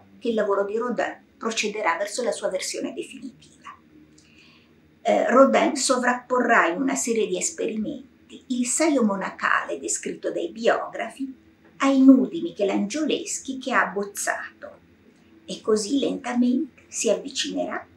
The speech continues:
a quello che è il suo Balzac, una figura lineare e possente, stilizzata all'estremo, che prende forma definitivamente nell'agosto del milleottocentonovantasei.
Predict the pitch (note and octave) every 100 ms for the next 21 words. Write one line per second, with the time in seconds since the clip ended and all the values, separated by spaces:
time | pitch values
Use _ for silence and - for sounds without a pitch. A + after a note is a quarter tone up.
0 | _ - _ A3 A3+ C4 C4+ C4+ C4 A3+
1 | G#3+ - C#4+ C#4 A3 - - - - -
2 | - - - _ - _ - - _ G#3
3 | G3 G3+ G#3+ F#3+ A#3 C#4 C4+ - G3+ G3+
4 | G#3 A#3 C4+ C4 C4 A#3 - - - -
5 | - - - - - D4 C4 B3+ - C#4
6 | C4+ B3 A3+ - - - F3+ - - C4+
7 | - - _ _ - F3+ - F#3+ F#3+ G3
8 | - G#3+ - F3+ - - - - A#3 G#3+
9 | A#3 G#3+ - - - - B3 G3 G#3 -
10 | - - - A#3+ B3 G#3+ E3+ F3 F#3 G#3
11 | C4 C4 - - - G#3+ G#3 G3+ - -
12 | G3+ - - - -